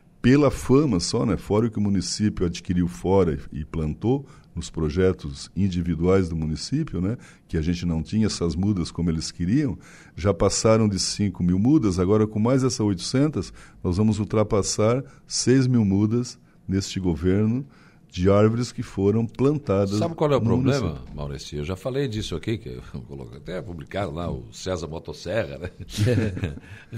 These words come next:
Speaker 2: As pessoas não param pra ver quantas foram plantadas, preferem ver quantas foram tiradas, foram arrancadas. Mas
Speaker 1: Exatamente.
Speaker 2: se eu, se as pessoas pararem pra contar e souber, tiver a informação correta,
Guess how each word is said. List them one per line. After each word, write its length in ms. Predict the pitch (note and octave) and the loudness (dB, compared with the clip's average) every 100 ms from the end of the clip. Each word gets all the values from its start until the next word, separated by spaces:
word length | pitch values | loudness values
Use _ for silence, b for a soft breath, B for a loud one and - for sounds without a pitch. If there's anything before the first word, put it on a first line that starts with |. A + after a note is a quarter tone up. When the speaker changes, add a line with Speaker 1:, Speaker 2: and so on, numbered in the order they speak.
| G#2+ | -2
Speaker 2:
As 100 | A2+ | 2
pessoas 420 | C#3+ - D#3+ D3+ | 0 2 2 2
não 140 | F#3 | 2
param 400 | F3+ C3 G#2+ A#2 | 2 2 2 2
pra 180 | C3 B2+ G#2+ | 0 0 2
ver 320 | G#2+ C#3+ - | 2 2 2
quantas 400 | B2 C3 D3+ D3+ | 2 2 0 -4
foram 240 | B2+ D3 | 0 0
plantadas, 440 | D#3 G3 F3+ E3+ - | 0 -2 0 -2 -2
preferem 460 | F#2+ F2 G#2+ A#2+ | -4 -2 -2 -2
ver 200 | G#2+ A#2+ | 0 0
quantas 340 | - C#3 D3 - | 2 -2 -2 -2
foram 240 | C#3+ D#3 | -2 -2
tiradas, 580 | F#3 F3+ F#3 F3+ - - - b | -4 -4 -6 -8 -18 -20 -20 b
foram 160 | F#2+ B2 | -6 -4
arrancadas. 440 | D#3+ D#3+ F3+ D#3+ | -4 -4 -4 -4
Mas 200 | F#2+ G2 | -4 -2
Speaker 1:
Exatamente. 400 | E2+ E2+ G2+ E3 D#3 | -2 0 0 2 4
Speaker 2:
se 100 | D3 | 6
eu, 140 | E3+ | 4
se 160 | D3+ - | 2 -2
as 100 | B2+ | -2
pessoas 400 | C#3 A2+ F3 F#3+ | -2 0 0 0
pararem 560 | - F#3 F3+ D#3 B2 G2+ | 0 0 2 4 2 2
pra 160 | A2 | -2
contar 540 | G#2+ B2 A2 G2+ F2 D#2+ | -2 -4 -2 -4 -4 -6
e 80 | |
souber, 540 | D#2+ A2 G#2 G2 A2+ E2+ | -4 -2 2 4 4 2
tiver 240 | - C#2+ | -4 -4
a 80 | A#2 | -2
informação 480 | B2+ B2 B2 - B2+ | -2 -2 -4 -4 -4
correta, 400 | A#2+ D#2+ D2+ | -4 -4 -6